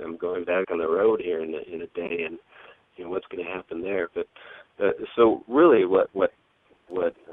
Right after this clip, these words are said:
I've learned, and, and I think that, that we do, is it's just to be quiet. Like, like, our downtime on the road is like, we, we have the quietest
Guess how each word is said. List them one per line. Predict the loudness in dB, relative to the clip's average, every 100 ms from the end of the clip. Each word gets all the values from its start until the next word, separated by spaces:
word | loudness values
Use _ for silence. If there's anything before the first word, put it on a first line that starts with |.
| -14
I've | -6 -4 -4
learned, | -8 -10 -8
and, | -10 -12 _ -18
and | -16 -16
I | -16 -16 -14
think | -16 -14
that, | -16 -12
that | -12 -12
we | -14 -6
do, | -2 0
is | -2
it's | -8 -10 -14
just | -20 -20
to | -20 _ _ -10
be | -10
quiet. | -8 -10 -10 -8 -10 -12 -18
Like, | -20 _ _ -20 -20 -20 -20 _ _ _ -20 -16
like, | -16 _ -8
our | 0 0 0
downtime | -2 -2 -4 -6 -4
on | -4
the | -4
road | 0 4 6 4
is | -2 -8
like, | -6 -6 -6 -12
we, | -8
we | -2 -2
have | -2
the | -8
quietest | -12 -10 -4 -4 -4